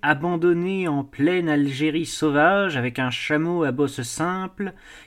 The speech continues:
et quelques monnaies de poche pour toute ressource, alors, pour la première fois, le Tarasconnais douta. Il douta du Monténégro, il douta de l'amitié, il douta de la gloire, il douta même des lions,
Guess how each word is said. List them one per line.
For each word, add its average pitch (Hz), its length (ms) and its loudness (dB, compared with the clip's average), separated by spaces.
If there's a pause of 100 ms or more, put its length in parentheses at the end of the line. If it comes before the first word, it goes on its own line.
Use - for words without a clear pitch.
et 139 140 -4
quelques 151 360 2
monnaies 165 520 2
de 143 100 -2
poche 165 520 0
pour 120 260 -10
toute 165 220 -6
ressource, - 880 -6 (260)
alors, 190 580 2
pour 135 140 -2
la 139 100 2
première 156 420 0
fois, - 480 -2 (280)
le 123 80 -2
Tarasconnais 139 840 4
douta. 120 540 -8 (960)
Il 139 220 0
douta 190 460 6
du 151 140 -2
Monténégro, 160 1160 0 (320)
il 143 200 -2
douta 185 420 2
de 165 100 4
l'amitié, 175 800 2
il 151 220 -2
douta 156 320 2
de 151 100 4
la 143 140 6
gloire, 156 580 2
il 131 140 -4
douta 151 260 0
même 156 340 2
des 135 140 0
lions, 131 420 0